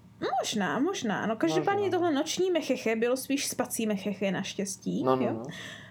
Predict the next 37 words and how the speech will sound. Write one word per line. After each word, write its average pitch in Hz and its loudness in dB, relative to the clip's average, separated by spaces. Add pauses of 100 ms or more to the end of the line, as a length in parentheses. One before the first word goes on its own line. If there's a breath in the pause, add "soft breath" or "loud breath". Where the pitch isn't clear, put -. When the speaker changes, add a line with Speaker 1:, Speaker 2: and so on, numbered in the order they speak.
Speaker 1:
Problém 285 4
bylo, 415 4
že 415 0
když 330 2
maminka 330 2
ráno 294 2
došla 269 0
jakože 277 0
do 247 2
obyváčku, 226 0 (100)
jo, 254 -2 (100)
jak 226 -2
máme 247 2
takovou 247 0
tu 254 -2
velkou 247 2
podlahu 233 0
tam, 226 2 (420 loud breath)
kte-, - -4
na 240 2
kterou 247 0
jde 233 2
jako 226 0
rozložit 240 0
ten, 226 2 (400 loud breath)
eh, 220 0
ta 247 2
naše 240 2
sedačka, 233 0 (140)
tak 220 0 (100)
jakože 220 0
pro 226 0
tři, 226 -2
čtyři 247 0
postele, 220 0
že 220 -2
ano, 220 0